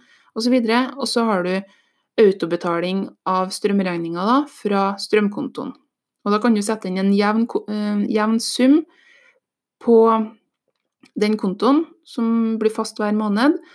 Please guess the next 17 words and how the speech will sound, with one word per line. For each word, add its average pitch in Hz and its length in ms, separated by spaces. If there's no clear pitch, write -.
for 247 120
da 254 80
slipper 254 280
du 185 60
å 180 60
bekymre 202 440
deg 175 160
for 190 220
om 190 180
du 208 100
har 202 120
råd 196 220
til 202 120
hver 196 240
regning, 220 420
for 214 180
at 202 160